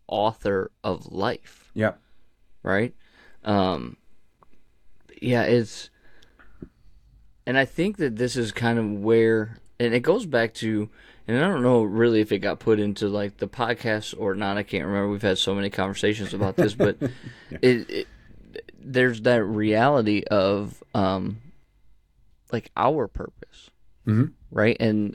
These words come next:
Speaker 1: and the discussion on God's will for our life, which I know
Speaker 2: Right.
Speaker 1: is a, a huge discussion, right?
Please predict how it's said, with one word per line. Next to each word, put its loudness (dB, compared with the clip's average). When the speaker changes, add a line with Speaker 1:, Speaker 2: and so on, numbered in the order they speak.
Speaker 1:
and 2
the 2
discussion 0
on -2
God's 0
will 2
for 2
our 2
life, 0
which 0
I 2
know 4
Speaker 2:
Right. 4
Speaker 1:
is -2
a, 0
a -2
huge 0
discussion, -2
right? 0